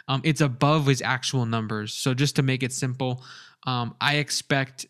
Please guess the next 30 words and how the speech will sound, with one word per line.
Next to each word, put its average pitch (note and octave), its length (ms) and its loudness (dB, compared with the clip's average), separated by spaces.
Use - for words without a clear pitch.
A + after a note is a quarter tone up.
what C3+ 180 0
he's B2 140 2
doing B2 320 0
to - 120 -4
pretty C#3 420 0
much B2 360 0
continue. A#2 680 -4
Um, A2+ 420 -6
as C3 300 -2
crazy C#3 400 2
as B2+ 80 0
that A#2+ 180 0
sounds, B2+ 560 -2
he, C3+ 640 2
uh, A#2 260 -4
is B2 120 -6
hitting C#3 240 0
the C3+ 60 0
ball B2 260 -2
great, A#2+ 480 -2
but B2+ 160 -4
the B2 80 0
results, B2 640 -2
um, A#2+ 320 -6
are C#3 120 0
not A#2 180 -2
some A#2 140 -8
sort A#2 140 -2
of G#2+ 100 -6
fluke, A#2+ 400 -4